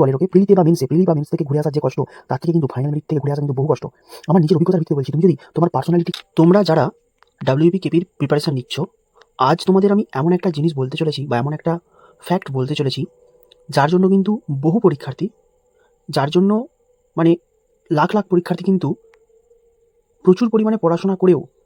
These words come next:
তারা কিন্তু চাকরিটা আজ পাচ্ছে না, তাদের মাত্র কয়েকটা ভুলের জন্য। তো তুমিও যদি এই ভুল করে থাকো, তো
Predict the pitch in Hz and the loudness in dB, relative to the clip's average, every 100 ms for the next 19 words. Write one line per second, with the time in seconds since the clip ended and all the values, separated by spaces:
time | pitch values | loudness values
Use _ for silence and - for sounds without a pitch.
0 | _ 143 147 160 160 139 143 156 147 113 | _ -2 0 -2 -4 -8 -6 -6 -4 -6
1 | - 127 120 _ _ _ _ _ - - | -4 -6 -6 _ _ _ _ _ -18 -6
2 | - 180 294 _ _ _ - 175 190 240 | 2 4 4 _ _ _ -2 0 2 0
3 | 170 165 185 - 143 135 135 147 _ _ | 0 0 -2 -2 -6 -6 -8 -12 _ _
4 | - - 175 202 226 240 233 208 - 208 | -20 -2 2 4 4 2 0 0 0 0
5 | 180 196 165 180 - _ _ _ _ _ | 2 2 2 0 -2 _ _ _ _ _